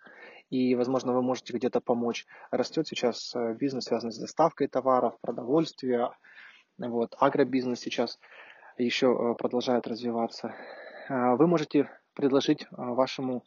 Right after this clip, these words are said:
вашей компании, вашему руководителю уви-, э, по-, попробовать заняться продажами, если вы до этого не занимались продажами.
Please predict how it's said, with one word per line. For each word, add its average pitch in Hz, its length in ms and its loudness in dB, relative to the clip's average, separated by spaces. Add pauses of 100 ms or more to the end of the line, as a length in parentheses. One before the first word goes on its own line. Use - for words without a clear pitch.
(560)
вашей 131 280 2
компании, 135 680 -2 (300)
вашему 120 280 -2
руководителю 120 640 -2
уви-, 120 380 0
э, 120 220 -2
по-, 127 160 4
попробовать 135 580 4
заняться 123 320 -2
продажами, 131 500 2
если - 200 -10
вы 123 100 -8
до 123 120 -2
этого 120 200 -4
не 120 80 -20
занимались 117 380 -12
продажами. 120 500 -4